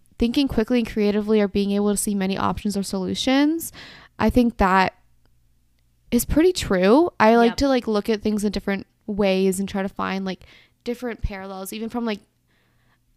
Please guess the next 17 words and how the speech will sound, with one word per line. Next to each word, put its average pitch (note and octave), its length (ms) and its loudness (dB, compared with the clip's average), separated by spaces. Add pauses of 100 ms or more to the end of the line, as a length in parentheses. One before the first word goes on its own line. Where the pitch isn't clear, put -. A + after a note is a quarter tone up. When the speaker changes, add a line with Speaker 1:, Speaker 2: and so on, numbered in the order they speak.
(120)
Speaker 1:
the, G#3 500 -4 (380)
I A3+ 80 -2
guess, A3 180 -4
furthest G#3+ 380 -4
perspective. F#3+ 580 -8
Like, G#3 120 -6
I G#3 80 -2
try G#3+ 180 -6
not A3 160 -6
to A#3+ 80 -8
get, G3 320 -2
I G#3+ 120 -2
overthink B3+ 380 -2
things G#3+ 220 -6
a F#3+ 40 -6
lot, F#3 320 -4
but G3 280 -2